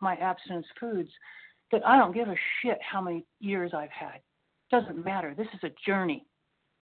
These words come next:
It's a journey of my soul. I'm gonna put down my pride about my two and something years and continue this journey, realizing that I need to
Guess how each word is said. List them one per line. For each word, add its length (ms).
It's 140
a 40
journey 240
of 80
my 180
soul. 360
I'm 100
gonna 140
put 260
down 220
my 160
pride 460
about 260
my 180
two 160
and 180
something 320
years 380
and 80
continue 460
this 200
journey, 440
realizing 640
that 180
I 160
need 160
to 120